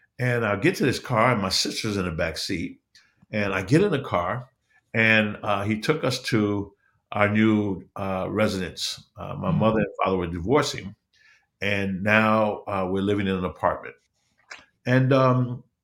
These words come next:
Speaker 1: it was kinda shocking. I'm telling you the interesting thing about it, that entire memory outside of that school is in black and white.
Speaker 2: Mm. Mm.
Speaker 1: Everything up before that, in the cafeteria,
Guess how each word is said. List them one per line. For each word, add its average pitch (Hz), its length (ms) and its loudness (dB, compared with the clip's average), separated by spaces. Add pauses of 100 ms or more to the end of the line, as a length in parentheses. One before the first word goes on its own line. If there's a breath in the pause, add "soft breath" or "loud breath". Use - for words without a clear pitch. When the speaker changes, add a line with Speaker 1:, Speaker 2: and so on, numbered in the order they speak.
(160)
Speaker 1:
it 151 100 -2
was 139 140 0
kinda 220 240 -2
shocking. 160 520 -4
I'm 107 120 -4
telling 123 200 4
you 104 80 -2
the 113 60 -4
interesting 127 440 -4
thing 101 160 -4
about 151 300 0
it, 226 200 -6 (360 soft breath)
that 113 100 2
entire 120 400 2
memory 120 500 2 (460)
outside 127 460 4
of 113 80 2
that 110 160 6
school - 580 -2
is 101 80 -4
in 95 120 -2
black 92 200 0
and 92 100 -6
white. 85 200 -8 (540)
Speaker 2:
Mm. 160 300 -6 (480)
Mm. 87 320 -4 (200)
Speaker 1:
Everything 151 380 2
up 113 120 0
before 131 400 4
that, 104 440 0
in 127 200 0
the 113 80 -2
cafeteria, 110 840 -2